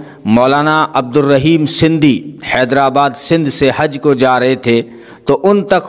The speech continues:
खतूत पहुंचाने के लिए मौलाना उबैदुल्ला सिंधी ने अब्दुल हक नामी एक कपड़े के ताजिर के साथ खतूत रवाना किए। बदकिस्मती से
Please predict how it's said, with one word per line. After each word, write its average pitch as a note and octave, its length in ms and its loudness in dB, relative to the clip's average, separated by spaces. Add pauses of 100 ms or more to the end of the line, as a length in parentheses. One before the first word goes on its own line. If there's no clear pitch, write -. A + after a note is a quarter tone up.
खतूत G3+ 420 2
पहुंचाने D#3 500 0
के D3 160 -2
लिए D3+ 180 4
मौलाना C3+ 420 2
उबैदुल्ला C3+ 520 2
सिंधी C#3 420 0
ने A#2 140 2 (580)
अब्दुल C#3 440 0
हक F3+ 220 -2
नामी D#3 400 -2
एक D3+ 240 0
कपड़े D#3+ 340 2
के D3 160 0 (100)
ताजिर D3 380 0
के C#3 200 0
साथ C#3 480 -2
खतूत C3 400 -4
रवाना C#3+ 440 0
किए। C3+ 300 0 (640)
बदकिस्मती C3 800 -2
से C3+ 200 0